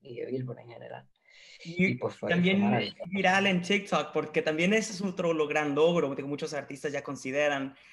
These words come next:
Speaker 2: de que tu canción se haga un challenge, ¿no? Y, y hacer eso, no sé, e-,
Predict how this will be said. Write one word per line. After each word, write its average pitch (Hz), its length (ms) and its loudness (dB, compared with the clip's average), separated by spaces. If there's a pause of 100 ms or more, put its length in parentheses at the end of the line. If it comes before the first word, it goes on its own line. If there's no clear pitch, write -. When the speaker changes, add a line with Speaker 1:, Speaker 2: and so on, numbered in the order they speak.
(180)
Speaker 2:
de 139 140 -6
que 143 100 -2
tu 135 140 -10
canción 151 460 -2
se 175 140 -2
haga 156 460 2
un 151 140 -2
challenge, 139 580 -2
¿no? 143 240 0
Y, 131 840 -4 (300)
y 139 580 -8
hacer 160 340 0
eso, 226 460 4
no 160 160 0
sé, 151 140 -2 (100)
e-, 147 100 -2